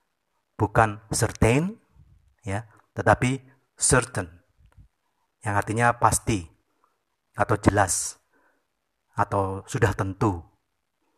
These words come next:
Ya. Jadi, sekali lagi, C E R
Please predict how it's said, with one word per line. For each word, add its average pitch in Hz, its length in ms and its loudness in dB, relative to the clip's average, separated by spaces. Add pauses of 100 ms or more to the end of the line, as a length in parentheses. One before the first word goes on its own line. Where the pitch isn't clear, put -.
(680)
Ya. 98 220 -10 (420)
Jadi, 127 400 2
sekali 110 240 2
lagi, 110 260 4 (580)
C 156 360 6
E 139 240 4
R 127 220 8